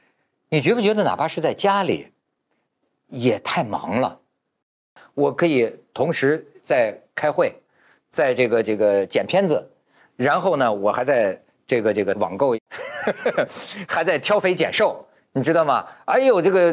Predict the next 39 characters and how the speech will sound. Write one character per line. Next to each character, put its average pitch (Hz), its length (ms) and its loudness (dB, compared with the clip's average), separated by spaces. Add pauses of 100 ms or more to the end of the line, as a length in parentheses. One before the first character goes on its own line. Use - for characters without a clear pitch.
(100)
你， 180 560 0
到 233 120 -2
后 220 140 0
来 175 140 2
我 156 120 2
就 117 100 0
发 180 120 0
现 185 160 2
我 117 100 2
们 120 80 -4
家 202 140 0
这 170 100 0
门 135 200 0
铃 123 100 0
啊， 131 140 0
叮 294 260 0
咚， 233 240 2
叮 302 160 0
咚， 233 180 2
叮 254 140 2
咚。 190 160 2 (280)
我 214 160 2
说 - 120 2
我 185 120 4
们 202 120 0
祖 131 140 2
国 160 120 2
商 233 240 -2
业 196 120 2
太 320 400 0
繁 202 280 -2
荣 156 220 0
了， 151 140 2
这 262 140 -2
个， 294 100 0
这 277 140 -8
家 - 240 -4
快 294 440 4
的 151 100 2